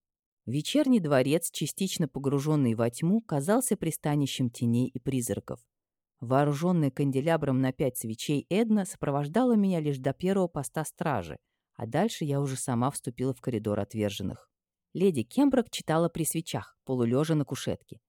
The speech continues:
В её комнате было светлее, чем в иной комнате днём. Даже в заключении она пользовалась особыми привилегиями.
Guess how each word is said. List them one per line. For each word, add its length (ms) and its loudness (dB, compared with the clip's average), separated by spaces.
В 100 -4
её 200 4
комнате 460 0
было 220 2
светлее, 460 -2
чем 240 -2
в 80 2
иной 240 2
комнате 440 0
днём. 380 0
Даже 320 4
в 60 2
заключении 680 0
она 160 -2
пользовалась 600 0
особыми 480 0
привилегиями. 760 -4